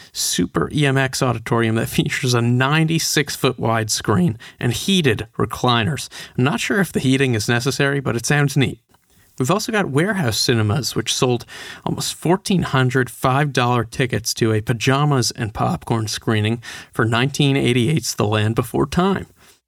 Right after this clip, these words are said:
There was another theater that held a Magic Mike screening with scantily clad butlers serving Prosecco. How about that?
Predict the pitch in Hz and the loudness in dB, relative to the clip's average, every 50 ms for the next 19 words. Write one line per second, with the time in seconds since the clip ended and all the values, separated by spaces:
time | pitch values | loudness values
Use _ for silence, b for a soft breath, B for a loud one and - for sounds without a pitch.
0 | _ _ _ _ _ _ _ _ _ _ _ _ _ _ _ - 156 143 156 165 | _ _ _ _ _ _ _ _ _ _ _ _ _ _ _ -2 0 2 2 4
1 | 175 185 190 220 320 349 330 - - 139 120 - 175 131 123 - 160 156 147 143 | 4 4 4 2 0 -2 -6 -4 -2 -2 -2 0 -2 -2 -2 -2 -2 0 2 2
2 | 139 123 120 123 131 135 147 143 - 143 - 127 135 160 196 - - - - 139 | 2 2 2 2 2 2 0 0 -2 -4 -2 -2 0 0 -2 -4 -8 -4 -2 0
3 | 127 127 127 123 123 120 120 - - - - 135 131 143 143 - 156 151 131 135 | 2 2 2 2 2 0 0 -2 -4 -2 0 2 2 2 0 0 0 0 -2 0
4 | - 143 147 143 120 107 - 151 180 180 147 143 185 175 - - 143 131 127 135 | 0 0 0 0 0 0 0 0 0 0 -2 -4 -4 -4 -2 -2 -2 0 0 -2
5 | 123 127 139 123 - - 175 165 - - 127 117 113 - _ _ _ _ _ _ | -2 -2 -4 -4 -2 -2 -2 -2 -2 -6 -8 -10 -10 -14 _ _ _ _ _ _
6 | - 127 123 143 147 143 - 175 170 - - - | -6 -2 -2 -2 -2 0 -2 -4 -4 -4 -8 -14